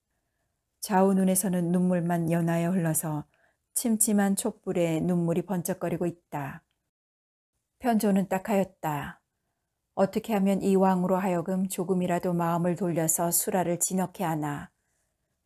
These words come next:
공주 승하한 뒤에는 마치 산 송장으로 자처하는 이 왕을 어떻게 하면 잠시라도 인간다운 감성과 감각을 회복하도록 하게 하나. 본시부터 공주 한 사람만을 사랑하고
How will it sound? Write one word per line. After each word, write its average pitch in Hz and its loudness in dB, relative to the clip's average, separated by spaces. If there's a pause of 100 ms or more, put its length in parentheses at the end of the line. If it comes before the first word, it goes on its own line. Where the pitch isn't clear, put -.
(220)
공주 208 2
승하한 202 2
뒤에는 165 -2
마치 170 -2
산 202 0
송장으로 196 0
자처하는 175 -2
이 170 -2
왕을 165 -2 (600)
어떻게 190 -4
하면 185 0
잠시라도 180 -2
인간다운 180 0
감성과 170 -2
감각을 175 -2
회복하도록 185 -4
하게 185 -2
하나. 147 -4 (1500)
본시부터 208 0
공주 196 0
한 220 -2
사람만을 190 0
사랑하고 170 -4